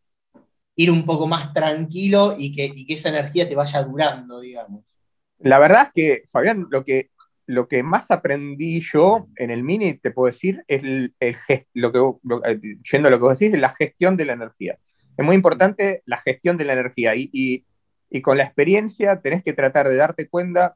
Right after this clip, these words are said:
Speaker 2: cuándo paga hacer ese laburo de bar los
Speaker 1: Claro.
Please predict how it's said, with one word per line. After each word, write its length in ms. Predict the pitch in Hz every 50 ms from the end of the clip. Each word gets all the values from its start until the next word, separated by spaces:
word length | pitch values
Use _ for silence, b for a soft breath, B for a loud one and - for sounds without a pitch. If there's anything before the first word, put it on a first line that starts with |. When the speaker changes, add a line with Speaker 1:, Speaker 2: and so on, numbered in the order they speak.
| _ -
Speaker 2:
cuándo 640 | 151 156 180 196 202 202 202 202 208 214 262 339 _ _ _ _ _ _ _ _ _ _ _ _
paga 460 | - 160 165 170 175 185 214 254 - _ _ _ _ _
hacer 300 | - 127 - - 143 143
ese 180 | 143 - - 143
laburo 300 | 131 135 139 143 143 139
de 60 | 135
bar 160 | 127 131 135 143
los 160 | 156 156 160
Speaker 1:
Claro. 380 | - 190 127 110 190 208 226